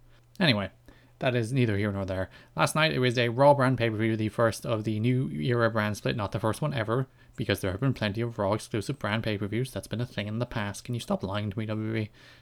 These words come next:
Stop saying things are first time ever when they're not first time ever. They're not first time ever. It's just, like, s-,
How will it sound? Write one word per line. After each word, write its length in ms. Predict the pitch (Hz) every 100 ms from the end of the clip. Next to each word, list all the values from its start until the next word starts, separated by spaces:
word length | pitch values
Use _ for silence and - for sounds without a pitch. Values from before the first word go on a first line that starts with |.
| -
Stop 200 | - -
saying 320 | - 127 120
things 240 | 127 123
are 60 | 113
first 260 | - 101
time 160 | - 98
ever 180 | 98 95
when 140 | 95
they're 80 | 98
not 180 | 95 92
first 220 | 107 -
time 160 | 107 98
ever. 180 | 92
They're 120 | 95 117
not 160 | 147
first 220 | - 95
time 140 | 117 107
ever. 180 | 92 95
It's 120 | -
just, 240 | - -
like, 140 | - 113
s-, 340 | - - -